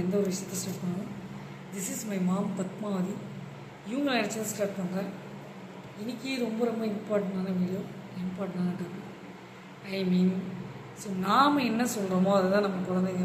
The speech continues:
வந்து புரிஞ்சுக்கணும். புரிதல், அண்டர்ஸ்டாண்டிங்,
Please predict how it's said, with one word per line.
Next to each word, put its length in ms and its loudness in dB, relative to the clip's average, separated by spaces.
வந்து 220 -2
புரிஞ்சுக்கணும். 500 -2
புரிதல், 500 2
அண்டர்ஸ்டாண்டிங், 800 -2